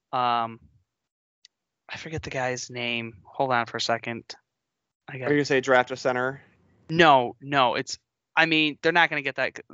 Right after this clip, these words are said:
Speaker 1: There were rumors that the Bears could possibly draft up and go get the guy from Iowa. I don't think that's gonna happen.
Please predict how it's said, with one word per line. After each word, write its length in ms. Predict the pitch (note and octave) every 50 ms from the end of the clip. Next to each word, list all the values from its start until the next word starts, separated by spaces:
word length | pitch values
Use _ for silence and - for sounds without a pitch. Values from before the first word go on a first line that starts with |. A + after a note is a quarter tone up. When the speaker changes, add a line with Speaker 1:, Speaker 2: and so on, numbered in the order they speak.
| - _ -
Speaker 1:
There 140 | E3+ E3+ F3
were 180 | F3+ F#3+ F#3+
rumors 360 | E3+ D#3 D#3 D#3+ D#3 D3+ C#3
that 100 | D3 C#3
the 80 | - B2+
Bears 300 | - C#3 C3+ C3+ B2+ -
could 180 | - D3 C3+ -
possibly 380 | C#3 B2+ B2+ - - C3 B2
draft 420 | A#2+ - - A#2+ A#2 A#2 - - _ -
up 240 | - C#3 C3 - - - -
and 100 | C3+ B2
go 140 | B2+ B2
get 180 | B2 B2 A#2+ -
the 80 | - A#2
guy 220 | - A#2 A2+ A#2
from 180 | A2 - A#2 A#2
Iowa. 560 | A2+ A#2 A#2 A#2 B2 B2 B2+ C3 C3 B2+ - _ _ - - - - - _ _ _ _ _ _ -
I 160 | - - D3
don't 160 | C3+ B2+ A2+
think 180 | B2+ B2 A#2 A2
that's 220 | A2 G#2+ - -
gonna 200 | - A2+ G#2+ A2
happen. 440 | A2+ A2+ G#2+ G#2+ - A2+ A2+ A2 G#2+